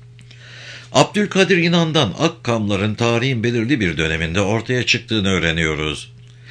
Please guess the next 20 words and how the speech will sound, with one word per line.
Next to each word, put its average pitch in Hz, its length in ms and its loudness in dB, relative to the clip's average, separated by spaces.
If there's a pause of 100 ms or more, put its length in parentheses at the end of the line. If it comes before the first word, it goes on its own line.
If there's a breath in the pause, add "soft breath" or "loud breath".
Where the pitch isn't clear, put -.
(240 loud breath)
Bazı 175 360 4
etnografların 147 880 0
düşüncelerine 117 680 0
göre 82 320 0
bu 131 220 -2
ak 151 240 -2
kamlık 90 460 -2
müessesesi 85 720 -2
iptidai 135 680 -2
şamanizmin 110 760 -2
gerçek 123 480 0
din 151 120 0
olma 131 320 -4
temayülünü 123 600 -2
göstermeye 117 600 -2
başladığı 110 460 -2
bir 98 200 -2
devirde 90 500 0 (260 loud breath)
meydana 107 500 2
gelmiştir. 82 840 0